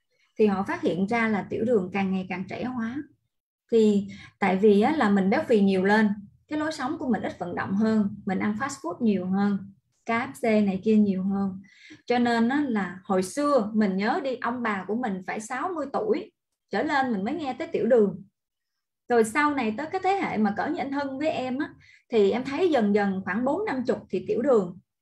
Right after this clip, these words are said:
Nhưng bây giờ người ta thống kê, người ta thấy ba bốn chục là tiểu đường rồi. Thì giống như hồi nãy á, hồi nãy á, là bạn, à, hồi nãy bạn, bạn Cường nè. Cường ơi, xin lỗi, ờ, Cường chắc,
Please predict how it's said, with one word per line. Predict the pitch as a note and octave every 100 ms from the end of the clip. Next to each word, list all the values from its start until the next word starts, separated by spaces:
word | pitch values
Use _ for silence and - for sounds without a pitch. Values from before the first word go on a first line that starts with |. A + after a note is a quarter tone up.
| _ _ _ -
Nhưng | D4+ D4
bây | C#4
giờ | A#3 G3+
người | F#3+
ta | G#3+
thống | C4 D#4
kê, | D4 B3+
người | A3 F#3+
ta | A3
thấy | C#4
ba | C4 C4 C4
bốn | D4 F4
chục | A#3+ A3+
là | G3+
tiểu | - -
đường | A3 A3+ G3
rồi. | F#3+ F#3 F#3 - - - -
Thì | A#3+
giống | B3+ D#4 G4+
như | D4+ C#4
hồi | C4+ A3 F#3+
nãy | F3 -
á, | D#4 G4 - _ _ _ _ -
hồi | G3
nãy | - A3+ E4+
á, | F#4 F#4+ - _
là | A3 G#3 F#3+ F#3+ F#3 F#3 G#3 - - -
bạn, | F#3 - G3+
à, | G#3 G#3+ G#3+ G#3+ - _ _ _ _ G3
hồi | F#3+
nãy | F3+ B3 E4 A3
bạn, | - F#3+ G#3+ G#3+ - - _ _ _ -
bạn | A3 - F#3+ G3+
Cường | G#3 G3+ F#3+
nè. | G3 F#3+ - _ _ _ _
Cường | - F#3+
ơi, | G#3 G#3 G#3+ - - -
xin | A3
lỗi, | G3+ - C4 D4
ờ, | A#3 G#3+ G#3+
Cường | G3 F#3 F#3+ F#3+
chắc, | C4+